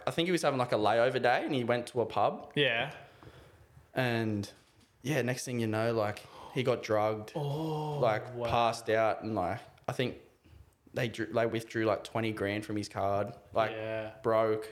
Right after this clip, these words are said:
Speaker 1: You, like, you hear about these things happen. It's not all sunshine and
Speaker 2: Bro,
Speaker 1: rainbows.
Speaker 2: the golf tour, like, I've heard so many. I've, I've got, I've, s-, I forget, I honestly forget who it is.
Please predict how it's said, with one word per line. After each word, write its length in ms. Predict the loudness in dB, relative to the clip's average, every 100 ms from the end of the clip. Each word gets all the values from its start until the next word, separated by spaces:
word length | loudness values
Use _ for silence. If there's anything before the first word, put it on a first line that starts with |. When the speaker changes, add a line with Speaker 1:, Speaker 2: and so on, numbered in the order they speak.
| -2
Speaker 1:
You, 160 | 0 6
like, 200 | 4 6
you 60 |
hear 200 | 2 4
about 320 | 4 2 2 2
these 260 | 2 0
things 340 | 0 0 0 0
happen. 460 | 0 0 0 -4
It's 160 | -4 0
not 160 | 2
all 80 | 2
sunshine 400 | 2 -2 2 2
and 80 | 4
Speaker 2:
Bro, 60 | 4
Speaker 1:
rainbows. 540 | 2 2 4 4 2
Speaker 2:
the 40 | 4
golf 460 | 4 4 0 -8
tour, 640 | -2 2 4 2 0 -2 0
like, 240 | 0 2
I've 160 | 0 0
heard 240 | 0 0
so 440 | -4 -6 -2 0 2
many. 280 | 0 0
I've, 320 | 2 2 2 2
I've 200 | 0 2
got, 320 | 2 2 -4 -14 -20 -20 -4
I've, 120 | -4
s-, 180 | -4 -10 -12
I 60 |
forget, 420 | -8 -2 -2 -2 0
I 180 | 0 2
honestly 460 | 0 0 -4 -6 -6
forget 320 | -4 -4 -4
who 160 | -4 -4
it 80 | -4
is. 400 | -6 -10 -12